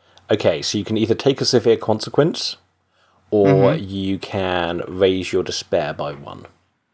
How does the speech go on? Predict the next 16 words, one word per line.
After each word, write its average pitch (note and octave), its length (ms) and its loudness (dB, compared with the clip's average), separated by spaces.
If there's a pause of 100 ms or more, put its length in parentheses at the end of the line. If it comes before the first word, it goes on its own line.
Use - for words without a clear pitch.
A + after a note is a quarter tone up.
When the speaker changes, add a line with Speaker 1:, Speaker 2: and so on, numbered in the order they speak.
(300)
Speaker 2:
Let's A3+ 160 -6
raise B3 200 2
despair. B2 400 0 (920)
Speaker 1:
Okay, G#2 240 2
cool. - 300 -6
And G2 220 -4
your F#2+ 80 0
despair G2 500 2
for E2+ 400 -2
the E2+ 380 -10 (200)
people F#2+ 240 -2
listening, G#2+ 360 0
just - 180 -6
as E2+ 100 -8
a F#2 40 -4
reminder, G2 560 6